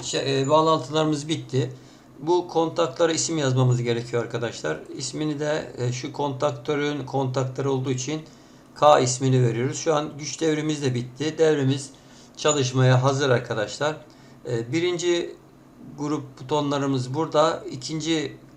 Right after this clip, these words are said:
grup butonlarımız burada. E,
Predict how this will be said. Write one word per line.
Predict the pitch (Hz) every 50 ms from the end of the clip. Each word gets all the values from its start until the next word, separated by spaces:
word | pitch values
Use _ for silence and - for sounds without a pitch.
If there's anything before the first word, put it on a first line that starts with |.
| - - -
grup | 135 131 127 127 -
butonlarımız | 131 127 - 143 139 139 131 131 131 123 117 110 104 - -
burada. | 127 147 156 143 151 151 220 - - - - - - - - - - - - - -
E, | - 127